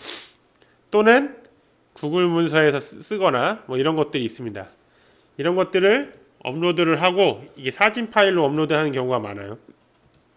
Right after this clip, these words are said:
그 다음에 완료로 표시를 하면 나는 이제 선생님한테 제출을 했다라고, 선생님은 어떻게 표시가 되느냐?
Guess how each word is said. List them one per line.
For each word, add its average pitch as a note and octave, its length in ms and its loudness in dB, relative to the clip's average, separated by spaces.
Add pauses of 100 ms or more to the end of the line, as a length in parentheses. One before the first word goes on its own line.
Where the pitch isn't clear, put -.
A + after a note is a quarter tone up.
(180)
그 C#3+ 80 -6
다음에 D#3 480 2 (520)
완료로 G#3 580 8
표시를 G3 420 2
하면 E3+ 500 0 (440)
나는 E3+ 460 4
이제 D#3+ 140 0
선생님한테 G3 540 2
제출을 E3+ 460 -4
했다라고, F3 880 0 (400)
선생님은 G3 480 0
어떻게 D#3+ 320 -4
표시가 D#3+ 340 -2
되느냐? C3+ 500 0